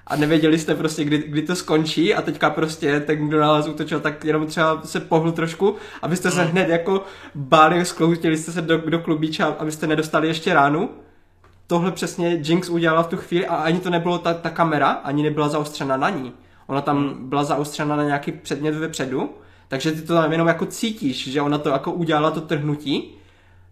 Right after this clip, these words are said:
Speaker 1: A tady tyhle ty malé animační detaily, to je to prostě, co dodává kouzlo tomu, že to je fakt živé. Že máš
Speaker 2: Hmm.
Speaker 1: pocit, že sleduješ opravdu skutečné lidi. A když k tomu přijde,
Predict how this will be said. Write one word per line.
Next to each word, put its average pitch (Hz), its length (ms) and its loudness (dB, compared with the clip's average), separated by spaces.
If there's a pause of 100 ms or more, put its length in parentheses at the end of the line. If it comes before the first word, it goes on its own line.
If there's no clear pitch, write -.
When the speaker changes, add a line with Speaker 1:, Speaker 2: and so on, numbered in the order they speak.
(300)
Speaker 1:
A 139 60 -6
tady 156 220 2
tyhle 180 300 0
ty 165 520 4
malé 151 420 2
animační 156 480 -2
detaily, 151 340 -2
to 147 140 -4
je 143 100 0
to 147 140 -4
prostě, 151 300 -12
co 151 140 -10
dodává 151 300 0
kouzlo 151 340 0
tomu, 151 260 -2
že 147 120 -6
to - 80 -4
je 147 60 -2
fakt 151 240 -6
živé. 151 420 -6 (400)
Že 139 120 -6
máš 143 180 0
Speaker 2:
Hmm. 135 100 -8
Speaker 1:
pocit, 143 240 -4
že 143 160 -4
sleduješ 151 440 -2 (120)
opravdu 151 380 -2 (220)
skutečné 151 480 -8
lidi. 160 280 -8 (560)
A 135 80 -4
když 135 200 -4
k - 20 -20
tomu 156 160 2
přijde, 151 260 -2